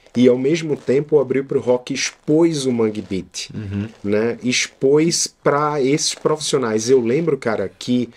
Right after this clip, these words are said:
Speaker 1: no terceiro Abril pro Rock, f-, é, como eu trabalhava com Chico Science, Nação Zumbi e o Jorge Cabeleira, eu posso dizer que foi o primeiro evento que juntou os novos nomes dos anos noventa, porque o,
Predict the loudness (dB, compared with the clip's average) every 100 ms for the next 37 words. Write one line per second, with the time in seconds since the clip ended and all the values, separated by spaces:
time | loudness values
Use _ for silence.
0 | -20 -20 _ 0 0 2 0 0 0 2
1 | 2 0 -2 -4 -2 0 0 -2 -10 -14
2 | -18 -20 -20 -18 -14 0 0 2 2 2
3 | 2 0 0 0 0 -4 -6 -6 -6 -4
4 | -2 0 -2 -2 -4 -2 -2 -2 -2 -2
5 | -2 -2 -6 _ _ _ -2 0 2 2
6 | 0 0 -4 -4 -2 0 2 0 -2 _
7 | _ -4 -2 0 0 -2 -8 -2 -2 -2
8 | -2 0 0 0 0 2 2 0 0 -2
9 | -4 -10 -4 -4 0 -2 -2 0 0 0
10 | -2 0 0 0 0 0 0 2 0 -2
11 | -2 -2 0 0 0 -2 0 0 -2 -4
12 | -12 -2 -2